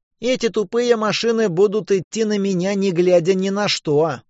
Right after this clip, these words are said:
При этом еще и начнут обстреливать так, что и голову не высунешь. Черт, черт, черт!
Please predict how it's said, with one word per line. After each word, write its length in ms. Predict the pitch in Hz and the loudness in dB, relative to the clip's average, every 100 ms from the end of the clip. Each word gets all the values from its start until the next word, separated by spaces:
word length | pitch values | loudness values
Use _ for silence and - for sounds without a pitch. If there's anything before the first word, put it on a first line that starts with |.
| - | -8
При 200 | 202 233 | -2 0
этом 260 | 254 240 233 | 0 0 -2
еще 460 | 226 196 - 240 | -4 -4 -4 -2
и 60 | 233 | -2
начнут 480 | 233 226 226 233 247 | 0 -2 -2 0 0
обстреливать 840 | 240 - 214 214 196 196 190 - | 0 -2 -2 2 4 4 0 -2
так, 240 | - 220 147 | 0 0 0
что 180 | - 220 | -6 -4
и 120 | 233 | -2
голову 440 | 196 175 151 151 | 2 2 2 0
не 140 | 175 202 | -2 0
высунешь. 720 | 180 - 156 139 123 - - _ _ - | 0 0 -4 -4 -6 -8 -10 _ _ -6
Черт, 680 | - 254 254 254 240 - | -4 -2 2 4 4 0
черт, 580 | - 285 269 262 254 - | -6 -2 2 4 4 2
черт! 800 | - - 311 277 269 262 254 | -8 -2 0 4 6 6 2